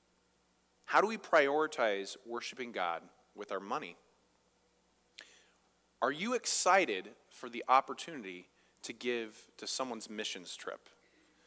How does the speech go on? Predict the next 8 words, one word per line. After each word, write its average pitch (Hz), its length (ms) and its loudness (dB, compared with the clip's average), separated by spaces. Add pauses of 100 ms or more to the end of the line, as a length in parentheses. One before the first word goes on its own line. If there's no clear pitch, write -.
(960)
Or 143 160 6
receive 196 920 2 (220)
the 131 120 0
letter 131 340 2
that 110 160 -4
you 110 80 -8
were 104 120 -8
sent? - 480 -6